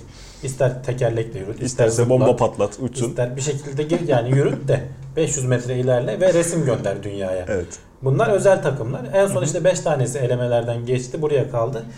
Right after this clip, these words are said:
Speaker 1: Ee, süre bu senenin sonuna kadardı. Bu senenin sonuna kadar roketi fırlatmış olmaları gerekiyordu. Veya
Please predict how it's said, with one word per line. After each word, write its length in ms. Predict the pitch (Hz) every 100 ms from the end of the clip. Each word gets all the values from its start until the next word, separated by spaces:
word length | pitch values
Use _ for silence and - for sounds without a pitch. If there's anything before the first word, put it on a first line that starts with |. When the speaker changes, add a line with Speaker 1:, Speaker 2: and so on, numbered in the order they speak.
| - - - 127
Speaker 1:
Ee, 60 | 127 123 120 -
süre 280 | 139 214 - - 143
bu 60 |
senenin 320 | 165 180 175
sonuna 380 | 175 165 160 190
kadardı. 440 | 165 117 98 104 98
Bu 60 | 131
senenin 260 | 147 147
sonuna 340 | 135 147 156 160
kadar 220 | 170 135
roketi 300 | 131 135 -
fırlatmış 500 | - 123 131 - 143
olmaları 360 | 117 98 98
gerekiyordu. 540 | 95 95 - 92 110 147
Veya 320 | 123 117 113